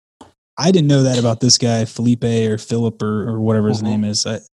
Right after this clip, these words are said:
Speaker 1: I've been sent that video multiple times. I've
Speaker 2: Yeah.
Speaker 1: watched it all the way through once. I think it was too long for me, but, um,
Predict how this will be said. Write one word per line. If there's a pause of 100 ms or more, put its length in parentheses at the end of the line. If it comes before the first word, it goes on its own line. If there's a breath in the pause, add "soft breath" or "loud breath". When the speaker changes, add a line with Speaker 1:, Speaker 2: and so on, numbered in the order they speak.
(120)
Speaker 1:
I've
been
sent
that
video
multiple
times. (340 soft breath)
I've
Speaker 2:
Yeah.
Speaker 1:
watched
it
all
the
way
through
once.
I
think
it
was (240)
too
long
for
me,
but, (460 loud breath)
um,